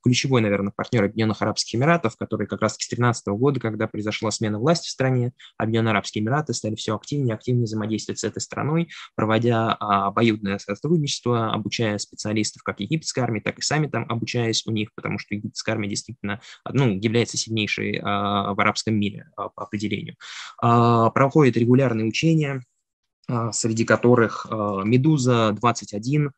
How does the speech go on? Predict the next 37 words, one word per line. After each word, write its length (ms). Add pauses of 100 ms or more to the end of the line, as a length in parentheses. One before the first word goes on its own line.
(180)
а, 180
в 60
две 100
тысячи 160
двадцать 180
первом 300
году, 240
например, 300
была 120
проведена 360
совместно 420
с 80
Грецией. 560 (180)
В 140
две 80
тысячи 180
двадцать 160
втором 240
был 160
проведен 400
"Геркулес 400
двадцать", 320
а, 440
"Геркуле-", 380
а, 160
"Геркулес 380
двадцать 220
один", 140
"Медуза 320
одиннадцать" 440 (260)
вместе 480
с 60
Грецией 420
и 140
с 140
Кипром. 340 (500)
А, 800